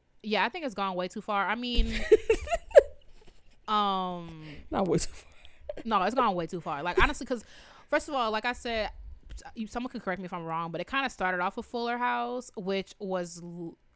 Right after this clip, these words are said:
Speaker 1: was and is and is to come trash. Like,
Speaker 2: Really? I've never
Speaker 1: I
Speaker 2: seen it.
Speaker 1: and apparently,
Speaker 2: Is,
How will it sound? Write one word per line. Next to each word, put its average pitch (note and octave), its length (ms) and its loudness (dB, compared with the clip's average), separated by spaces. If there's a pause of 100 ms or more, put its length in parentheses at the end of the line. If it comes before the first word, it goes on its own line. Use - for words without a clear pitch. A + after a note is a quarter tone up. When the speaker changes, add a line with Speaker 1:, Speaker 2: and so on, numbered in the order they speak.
(140)
Speaker 1:
was F#3 500 -2
and E3+ 220 -8
is F3+ 380 -6
and D#3+ 120 -14
is E3+ 180 -8
to F#3 80 -10
come F3+ 480 -10 (280)
trash. - 580 -10
Like, F3+ 320 0
Speaker 2:
Really? F#3 640 0 (140)
I've G#3 140 -2
never F3+ 140 2
Speaker 1:
I A#3 140 6
Speaker 2:
seen E3 160 -6 (140)
it. - 80 -14 (180)
Speaker 1:
and B3 160 4
apparently, E4+ 920 -4 (840)
Speaker 2:
Is, - 100 -6